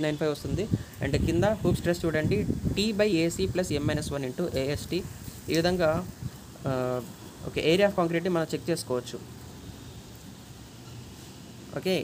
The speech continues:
ఏసీని అలాగే ఉంచేసుకొని ఏసీ అనేది మనం డిటర్మైన్ చేసుకుంటాం అన్నమాట.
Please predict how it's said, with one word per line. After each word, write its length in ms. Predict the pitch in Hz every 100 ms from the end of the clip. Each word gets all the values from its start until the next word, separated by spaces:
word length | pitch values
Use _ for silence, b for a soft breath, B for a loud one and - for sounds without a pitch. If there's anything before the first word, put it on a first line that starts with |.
| 151
ఏసీని 340 | 175 180 185 190 165
అలాగే 180 | 170 165
ఉంచేసుకొని 420 | 143 139 160 196 - 151
ఏసీ 180 | 160 175 160
అనేది 200 | 147 196 165
మనం 120 | 170 147
డిటర్మైన్ 300 | 139 151 135 123
చేసుకుంటాం 320 | - 127 127
అన్నమాట. 320 | 127 123 120